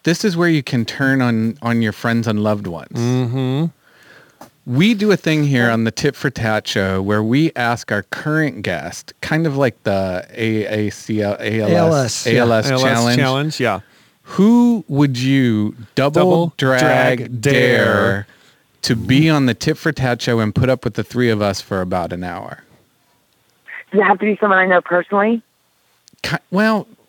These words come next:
Speaker 1: we're gonna t-, what we do then is we will tweet
Speaker 3: 'Cause
Speaker 1: to them and say that they
Speaker 3: try to
Speaker 1: were
Speaker 3: yeah.
Speaker 4: They've
Speaker 1: dared
Speaker 4: been
Speaker 1: to do
Speaker 4: challenged.
Speaker 1: it.
Speaker 2: Yeah.
Speaker 4: Yeah.
Speaker 2: You just got tit for tat challenged.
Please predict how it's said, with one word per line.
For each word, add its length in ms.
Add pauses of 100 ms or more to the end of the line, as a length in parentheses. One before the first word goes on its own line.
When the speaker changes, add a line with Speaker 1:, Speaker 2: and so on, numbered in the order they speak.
(300)
Speaker 1:
we're 220
gonna 180
t-, 140 (220)
what 220
we 140
do 180
then 220
is 160
we 220
will 240
tweet 340
Speaker 3:
'Cause 200
Speaker 1:
to 60
them 540
and 180
say 220
that 180
they 80
Speaker 3:
try 120
to 60
Speaker 1:
were 100 (320)
Speaker 3:
yeah. 240 (160)
Speaker 4:
They've 160
Speaker 1:
dared 140
Speaker 4:
been 100
Speaker 1:
to 80
do 40
Speaker 4:
challenged. 460
Speaker 1:
it. 120 (180)
Speaker 2:
Yeah. 180
Speaker 4:
Yeah. 140 (1080)
Speaker 2:
You 140
just 180
got 240
tit 200
for 100
tat 300
challenged. 640